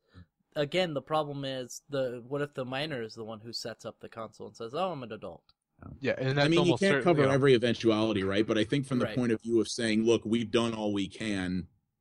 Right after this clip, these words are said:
Speaker 3: that's probably fairly reasonable at that point. You know, they can go, they could come out when something like this happens and go, "Look, we made it as stupid simple as possible, uh, to set this up, and if you didn't, well,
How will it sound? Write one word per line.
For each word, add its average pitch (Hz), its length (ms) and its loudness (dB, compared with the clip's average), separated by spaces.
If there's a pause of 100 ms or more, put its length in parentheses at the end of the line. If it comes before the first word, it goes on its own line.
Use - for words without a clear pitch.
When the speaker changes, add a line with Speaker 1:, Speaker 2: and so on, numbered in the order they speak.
Speaker 3:
that's 98 340 -2
probably 95 560 -4
fairly 92 360 -2
reasonable 90 540 -2
at 78 80 -8
that 85 220 -2
point. 85 260 -4
You 90 80 0
know, 87 100 0
they 92 140 4
can 95 180 0
go, 87 340 2 (360)
they 135 120 6
could 135 160 0
come 120 160 0
out 135 220 2
when 110 140 -2
something 113 320 -6
like 104 160 -6
this 107 180 -6
happens 117 420 -4
and 98 100 -4
go, 104 120 4
"Look, 107 320 4
we 131 140 2
made 156 260 4
it 147 180 6
as 110 220 -2
stupid - 800 0
simple 151 340 2
as 135 100 2
possible, 123 760 0 (560)
uh, 107 340 0
to 107 240 -2
set 135 260 0
this 123 220 0
up, 123 240 0
and 113 100 2
if 107 140 -4
you 113 80 2
didn't, 131 420 2
well, 113 480 2